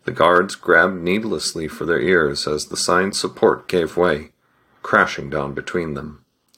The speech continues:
"Run," Lumi told herself, scrambling back up to her feet and ducking between the baker, whose sign she'd just destroyed, and the cobbler next door.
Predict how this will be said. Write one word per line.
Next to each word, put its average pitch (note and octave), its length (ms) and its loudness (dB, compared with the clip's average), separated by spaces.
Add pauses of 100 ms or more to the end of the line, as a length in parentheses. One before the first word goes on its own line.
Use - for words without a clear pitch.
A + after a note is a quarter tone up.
(1000)
"Run," B2 340 4 (680)
Lumi E2 360 -2
told D#2 240 0
herself, - 580 -4 (140)
scrambling F2+ 600 2
back F#2+ 260 4
up F2+ 160 2
to F#2 100 -4
her G#2 140 -8
feet G2 300 -2
and D#2 180 -6
ducking E2 420 0
between E2+ 380 -6
the F#2+ 60 -4
baker, A#2+ 500 2 (440)
whose D#2+ 300 -6
sign - 340 0
she'd - 280 -6
just - 260 -4
destroyed, D#2+ 520 -2 (520)
and F#2 220 4
the G2 40 0
cobbler D#2 440 0
next D2+ 320 -6
door. D2+ 360 -4